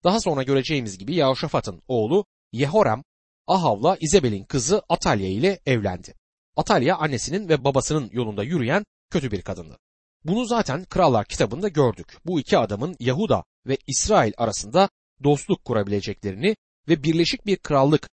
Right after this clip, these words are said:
oluşturabileceklerini düşündüklerini sanıyorum. Bunu çocuklarını evlendirerek yapmaya çalıştılar ancak yaptıkları yanlıştı. Bu çağdaş kültürümüzde de önemli bir noktadır.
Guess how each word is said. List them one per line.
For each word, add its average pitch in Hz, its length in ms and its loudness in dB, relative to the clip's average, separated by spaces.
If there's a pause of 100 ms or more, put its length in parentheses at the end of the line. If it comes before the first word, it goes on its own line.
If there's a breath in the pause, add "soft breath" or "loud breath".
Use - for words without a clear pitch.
(140)
oluşturabileceklerini 117 1000 -4
düşündüklerini 135 680 -6 (160)
sanıyorum. 110 480 -2 (520)
Bunu 220 380 0
çocuklarını 180 520 0
evlendirerek 156 840 0
yapmaya 120 380 -2
çalıştılar 95 480 -8
ancak 147 380 -2
yaptıkları 139 640 -2 (160)
yanlıştı. 110 540 -2 (520)
Bu 226 120 -4
çağdaş 180 400 0
kültürümüzde 107 580 -6
de 190 220 -2
önemli 127 360 -2
bir 156 140 0
noktadır. 95 500 -10